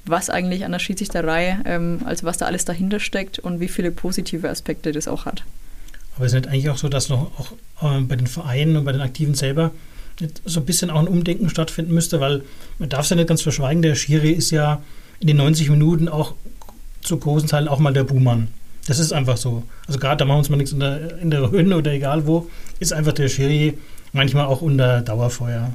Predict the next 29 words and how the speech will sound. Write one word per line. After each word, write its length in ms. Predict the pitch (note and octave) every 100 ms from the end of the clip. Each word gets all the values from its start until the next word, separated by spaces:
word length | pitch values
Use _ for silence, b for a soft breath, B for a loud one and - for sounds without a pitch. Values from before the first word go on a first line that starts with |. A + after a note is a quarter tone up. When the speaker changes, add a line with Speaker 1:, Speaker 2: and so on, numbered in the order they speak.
| - - D#3+
Speaker 2:
Gerade 160 | C3 B2+
von 140 | C#3
außen 300 | C#3 D#3+ D3+
kommt 180 | D3+ D3
ja 120 | D3
viel 280 | - D#3 D#3
und 80 | D3+
so. 240 | D#3 D#3+ b b b b - - -
Ist 120 | -
das 80 | D#3
nicht 120 | E3+
vielleicht 180 | E3+ D#3+
auch 60 | D#3
ein 100 | D#3+
Grund, 200 | E3 D#3+
warum 120 | D3
vielleicht 220 | D#3 D#3+
auch 60 | C3
dann 200 | C#3 C3+
Jüngere 480 | C#3+ D#3 F#3+ E3+
sagen, 400 | E3 E3 D#3+ F3+ E3 B B B B B B -
"Okay, 240 | - C#3+
den 80 | C#3
Stress 340 | - C3+ C3
gebe 160 | C3+ D3+
ich 80 | D#3+
mir 140 | F3
gar 140 | F3
nicht"? 240 | G3 -